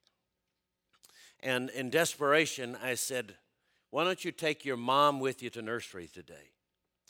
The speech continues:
Well, that was a brilliant idea. She thought, "Yes, I will actually take my mom with me." So she grabbed this picture and she hugs it like this. And week after week, she would take that picture with her. Eventually,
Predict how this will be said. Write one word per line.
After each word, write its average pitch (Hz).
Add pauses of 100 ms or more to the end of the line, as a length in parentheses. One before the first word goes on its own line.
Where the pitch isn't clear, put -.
(120)
Well, 92
that 104
was 92
a 95
brilliant 110
idea. 90
She 107 (480)
thought, 101
"Yes, 139
I 101
will 95
actually 120
take 120
my 110
mom 131
with 165
me." 85
So -
she -
grabbed 110
this -
picture -
and 104
she 104
hugs 95
it 85
like 90
this. 87
And 82 (400)
week 143
after 131
week, 107
she 123
would 113 (340)
take 123
that 113 (380)
picture 127
with 127
her. 90 (1700)
Eventually, 139